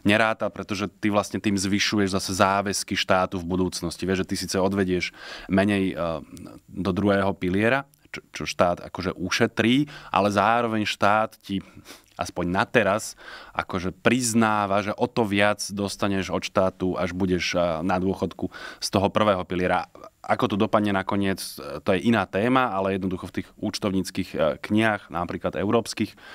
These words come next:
to znamená, že, že tebe ten, e, deficit, e, neklesne, respektíve oni ti to tam nezarátajú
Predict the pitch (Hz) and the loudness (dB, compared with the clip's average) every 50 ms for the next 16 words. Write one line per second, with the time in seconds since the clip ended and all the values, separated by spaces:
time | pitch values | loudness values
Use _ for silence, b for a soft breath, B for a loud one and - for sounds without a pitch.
0 | B B B B B B - 90 92 - - - 110 95 104 101 98 101 98 98 | B B B B B B -2 -2 -2 -2 -2 -2 0 2 2 2 2 2 2 2
1 | 95 95 92 98 95 90 95 87 - - 104 98 95 - 101 95 95 92 90 92 | 0 0 -2 -4 -4 -4 -6 -2 0 0 0 0 0 0 0 0 2 0 0 -2
2 | 87 87 87 87 95 95 - - 98 - 98 92 82 - - 82 80 78 80 78 | -2 -2 0 0 0 0 0 -2 -2 -2 -2 -2 -4 -4 -6 -4 -2 0 0 0
3 | 78 85 98 104 101 - - 98 90 - - 95 87 87 85 - 92 - - 92 | 0 2 2 2 2 2 0 0 0 0 -2 -2 -2 -2 -2 -4 -6 -4 0 2
4 | 90 92 95 92 98 90 92 87 92 92 87 - 87 98 104 104 104 95 90 87 | 2 2 2 0 -2 -2 0 0 0 0 -2 -2 0 0 2 2 4 2 2 0
5 | 85 - 90 90 90 | 0 -2 -2 -2 -2